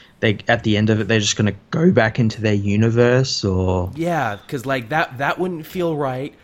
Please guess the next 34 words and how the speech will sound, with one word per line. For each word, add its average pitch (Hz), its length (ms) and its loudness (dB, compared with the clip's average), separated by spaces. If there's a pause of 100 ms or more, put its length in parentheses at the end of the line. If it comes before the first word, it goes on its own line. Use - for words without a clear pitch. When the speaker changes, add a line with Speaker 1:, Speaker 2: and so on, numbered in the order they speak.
(380)
Speaker 2:
It's 139 180 -10
also 147 280 -6
the 139 100 -8
problem, 135 560 -8
too, 156 320 -6
where 123 240 -4
it's 117 140 -10
like 117 180 -10
these 127 240 -14
characters 143 560 -6
exist 120 460 -8
to 113 60 -12
be 110 180 -12
deconstructions 120 1120 -8
and 107 100 -4
indictments 104 920 -8 (100)
of 98 180 -8
the 107 60 -8
superhero 107 760 -4
genre. 107 680 -2 (500)
If 147 180 -8
they 139 220 -2
hang 139 400 -4
out 147 220 0
in 120 40 -10
the 131 80 -8
D 127 220 -8
C 127 180 -8
universe 123 520 -4
for - 160 -10
too 127 260 -4
long. 113 560 -2 (2250)
Speaker 1:
Yeah, 117 360 6
that, 120 280 2